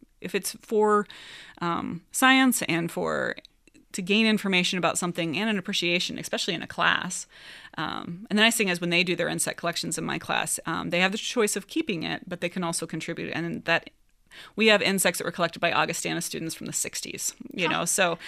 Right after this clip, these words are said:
Speaker 2: That's,
Speaker 1: they
Speaker 2: that's in-, that's really interesting.
Speaker 1: Yeah, yeah. And they, and they kind of get to be part of the legacy of Augustana, and they know that things that they collected will be used by in-, by students in the future to learn more about, you know, the world around them.
Speaker 2: Mm-hmm.
Speaker 1: So it's
Speaker 2: Yeah.
Speaker 1: kinda fun.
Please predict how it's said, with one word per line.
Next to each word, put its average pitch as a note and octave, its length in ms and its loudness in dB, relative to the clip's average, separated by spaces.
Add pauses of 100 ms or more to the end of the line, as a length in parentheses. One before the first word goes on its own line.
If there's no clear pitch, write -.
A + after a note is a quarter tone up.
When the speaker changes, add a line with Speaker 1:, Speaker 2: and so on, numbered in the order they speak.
(160)
Speaker 2:
That's, A#3+ 180 2
Speaker 1:
they - 60 -6 (160)
Speaker 2:
that's B3+ 180 -2
in-, A3+ 120 -2
that's - 200 -2
really G3 180 -4
interesting. A3 360 -6
Speaker 1:
Yeah, G#4 360 4
yeah. C#4 220 6
And G3+ 100 6
they, G#3 120 6
and G#3+ 120 4
they G#3+ 80 10
kind A#3 280 4
of G#3+ 80 0
get G#3 180 2
to A#3 100 0
be G3 140 0
part F#3 380 4
of E3 320 2
the E3+ 80 0
legacy E3 560 0
of D#3+ 100 -2
Augustana, D#3+ 480 0
and D#3 340 0
they F3 100 4
know E3 260 0
that E3 160 -4
things E3 240 -4
that E3+ 100 -6
they E3+ 140 4
collected - 580 -4 (380)
will F#3 80 0
be F3+ 100 0
used E3 320 0
by E3+ 80 2
in-, D3+ 220 -2 (200)
by D#3+ 180 0
students E3+ 440 -6
in - 60 -6
the D3+ 80 -6
future E3+ 440 -4
to F#3 300 -6
learn F#3+ 240 -4
more F3+ 220 -2
about, F#3+ 420 -2
you G3 100 -6
know, F#3 120 -4
the F#3+ 100 -6
world F#3 220 -4
around F3+ 300 -4
them. G#3+ 160 -4
Speaker 2:
Mm-hmm. F#3 40 -6
Speaker 1:
So - 160 -6
it's F#3+ 120 -6
Speaker 2:
Yeah. F#3 60 -4
Speaker 1:
kinda F3+ 160 -4
fun. F3+ 300 -8